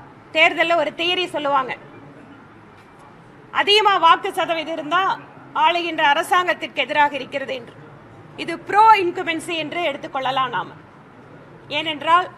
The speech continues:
என் டி ஏ அரசாங்கம் பீகார் மக்களுக்கு என்னவெல்லாம்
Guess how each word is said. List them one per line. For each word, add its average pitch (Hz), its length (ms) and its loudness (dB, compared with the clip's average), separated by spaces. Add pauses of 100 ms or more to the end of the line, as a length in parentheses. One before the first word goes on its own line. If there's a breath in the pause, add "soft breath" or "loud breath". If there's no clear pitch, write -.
(720)
என் 359 160 0
டி 392 160 4
ஏ 381 60 6 (120)
அரசாங்கம் 320 640 0 (720)
பீகார் 370 480 2 (800)
மக்களுக்கு 359 560 0 (1300)
என்னவெல்லாம் 403 540 4